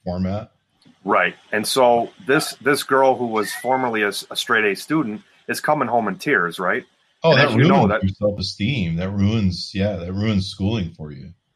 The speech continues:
Speaker 2: Oh, yeah. So it was breaking her confidence, and that's how the
Speaker 1: Wow.
Speaker 2: whole Common Core piece on my site got started. So i-, the premise is simple. If there's a way to use Common Core, I'll show you the way you and I learned, called traditional,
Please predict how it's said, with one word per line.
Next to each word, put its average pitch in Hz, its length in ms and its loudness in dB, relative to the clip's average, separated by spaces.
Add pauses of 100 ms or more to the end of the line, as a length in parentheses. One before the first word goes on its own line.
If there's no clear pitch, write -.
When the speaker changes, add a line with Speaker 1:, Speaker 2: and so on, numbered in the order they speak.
(260)
Speaker 2:
Oh, 104 120 -2
yeah. 101 260 2
So - 180 -6
it 110 60 -4
was 127 140 -2
breaking 160 320 -2
her 104 80 -2
confidence, 87 600 -6
and 107 120 -6
that's 123 200 0
how 117 180 0
the 101 80 -2
Speaker 1:
Wow. - 40 -4
Speaker 2:
whole 101 360 -4 (360)
Common 113 340 0
Core 107 260 -2
piece 104 340 -12
on 95 100 -4
my 90 140 -6
site 92 320 -6
got 87 180 -4
started. 85 400 -8
So 117 320 0 (420)
i-, - 120 -2
the 143 100 -2
premise 165 420 2
is - 80 -12
simple. 107 360 -4
If 131 160 0
there's 151 200 0
a 131 60 -2
way 117 300 -4
to 101 200 -6 (240)
use 110 280 -10
Common 104 360 -2
Core, 107 440 -2
I'll 104 100 2
show 127 300 -2
you 120 160 -4
the 107 100 -2
way 107 240 0
you 107 220 -2
and 95 80 2
I 95 160 2
learned, 123 420 -2 (160)
called 95 240 -6
traditional, 143 680 -4